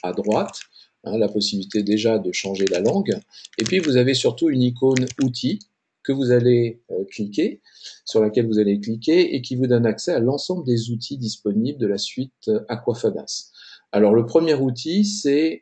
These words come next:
euh, l'accès direct au site web Cloud Authoring, puisque c'est un site web, hein, nous sommes une solution, euh, SaaS,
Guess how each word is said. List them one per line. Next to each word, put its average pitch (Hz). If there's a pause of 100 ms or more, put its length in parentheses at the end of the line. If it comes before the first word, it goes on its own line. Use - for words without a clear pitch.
euh, 117
l'accès 120
direct 127
au 131
site -
web 120 (200)
Cloud 127
Authoring, 107
puisque -
c'est -
un 123
site -
web, 95
hein, 104
nous 95
sommes 95
une 92
solution, 95
euh, 82
SaaS, -